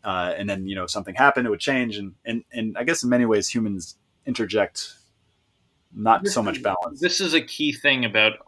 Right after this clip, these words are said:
Speaker 2: our time, which I, I actually, I completely agree with you on. I think I'm, I'm equally worried about it. I think there's a push to look somehow at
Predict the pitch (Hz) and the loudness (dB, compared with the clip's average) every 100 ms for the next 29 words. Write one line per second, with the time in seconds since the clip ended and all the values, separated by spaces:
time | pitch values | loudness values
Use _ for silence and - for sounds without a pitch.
0 | - 117 113 123 113 107 104 - - - | -2 -2 0 0 2 0 -4 -6 -8 0
1 | 117 113 110 101 - 120 120 117 123 110 | 2 4 2 -6 -2 2 4 2 4 4
2 | 101 - _ _ _ _ _ 117 117 127 | 4 -2 _ _ _ _ _ 0 0 -2
3 | 117 - 127 127 113 107 - 117 113 120 | -4 -2 -2 4 4 4 0 -6 -2 0
4 | 120 117 113 104 98 95 98 101 - 110 | 2 0 0 0 -2 -6 -6 -8 -10 -12
5 | - 113 - 120 107 104 - 107 117 120 | -8 -8 -4 -2 -2 -2 -4 -4 -2 -2
6 | 120 120 110 104 - _ _ - _ _ | -2 0 2 0 -4 _ _ -20 _ _
7 | - 131 139 151 127 107 101 104 104 - | -6 0 4 4 4 4 4 2 -2 -8
8 | _ _ _ _ _ - 127 180 190 190 | _ _ _ _ _ 0 0 2 0 2
9 | 175 185 - - 170 - - - - _ | 2 2 -4 -2 -2 0 -4 -8 -14 _
10 | - 151 127 135 135 - _ - 147 135 | -6 -2 2 4 2 -4 _ -6 -4 -2
11 | 117 120 117 113 - _ _ _ - 120 | -2 -2 -2 -4 -12 _ _ _ -2 4
12 | 117 | 4